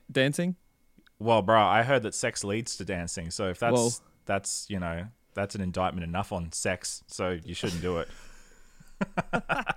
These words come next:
Speaker 2: Yeah, but no, hey, it was, it was a, it was a great conversation. It was a fun conversation. It's the first time that we had,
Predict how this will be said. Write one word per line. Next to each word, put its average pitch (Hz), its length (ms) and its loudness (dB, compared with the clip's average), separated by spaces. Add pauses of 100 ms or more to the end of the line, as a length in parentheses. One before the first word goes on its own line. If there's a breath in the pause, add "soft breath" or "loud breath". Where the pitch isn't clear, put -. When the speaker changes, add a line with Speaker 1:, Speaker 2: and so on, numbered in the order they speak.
(1040 loud breath)
Speaker 2:
Yeah, 175 240 12
but 170 120 6
no, 160 220 12
hey, 151 240 8
it 135 40 4
was, 156 260 4
it 156 100 4
was 170 240 6
a, 165 120 2
it 131 60 4
was 156 140 4
a 160 40 -2
great 139 260 4
conversation. 123 600 0
It - 20 -2
was 107 120 -2
a 107 40 -2
fun 120 260 -2
conversation. 110 600 -2
It's 98 100 -6
the - 60 -8
first 127 260 2
time 113 180 0
that 98 60 -2
we 104 80 -2
had, 107 300 2